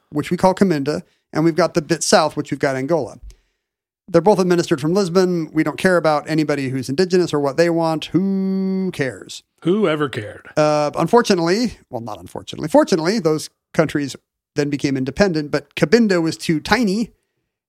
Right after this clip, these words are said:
Speaker 1: And so now there's twenty miles of the Democratic Republic of the Congo separating Angola from its northernmost border. And like many of these colonial era distinctions,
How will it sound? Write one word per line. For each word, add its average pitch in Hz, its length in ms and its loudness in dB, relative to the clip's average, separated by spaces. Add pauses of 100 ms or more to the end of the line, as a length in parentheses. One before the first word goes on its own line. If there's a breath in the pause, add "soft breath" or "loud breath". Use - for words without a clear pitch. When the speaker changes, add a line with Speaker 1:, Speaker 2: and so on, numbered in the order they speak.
Speaker 1:
And 147 180 0
so 160 240 2
now 160 300 0
there's 165 260 0
twenty 185 420 0
miles 165 640 0
of 139 640 -4
the 139 80 -2
Democratic 143 600 -2
Republic 131 400 -2
of 123 80 -8
the 127 80 -8
Congo 175 400 2
separating 139 560 -2
Angola 139 360 -2
from 131 200 -4
its 117 160 -10
northernmost 123 560 -6
border. 185 360 2 (520 soft breath)
And 156 400 0
like 160 240 0
many 190 260 2
of 175 60 2
these 160 160 -2
colonial 151 480 -2
era 139 260 -2
distinctions, 180 840 -2